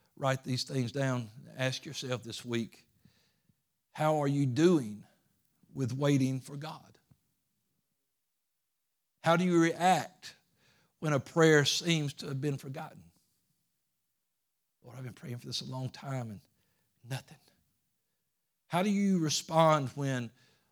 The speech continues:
something happens, circumstances come along, and they just destroy all the plans you made? Or how are you dealing with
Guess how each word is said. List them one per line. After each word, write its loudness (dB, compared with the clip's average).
something -6
happens, -4
circumstances -4
come -8
along, -4
and -6
they -4
just -10
destroy -4
all -2
the -8
plans -6
you -12
made? -16
Or -12
how 0
are 0
you 2
dealing 2
with 2